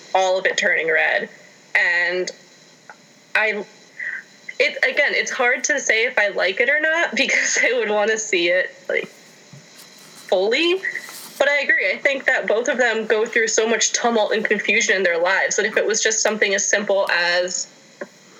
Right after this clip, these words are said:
like, a black swirl or something, that wouldn't really capture what both these characters have to be going through in every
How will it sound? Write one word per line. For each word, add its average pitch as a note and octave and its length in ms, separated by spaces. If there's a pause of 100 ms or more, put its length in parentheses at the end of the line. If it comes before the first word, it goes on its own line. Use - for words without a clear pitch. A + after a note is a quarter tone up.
(340)
like, - 160
a G#3 100
black G3 580 (460)
swirl D#3+ 920
or D3 120
something, F#3 540
that G#3 180
wouldn't B3 280 (260)
really B3+ 480 (100)
capture A#3+ 600
what F#3 160
both G#3+ 240
these G3 220
characters - 580
have B3 260
to - 60
be F#3 100
going A3 400
through F3 260
in F3 100
every F3+ 680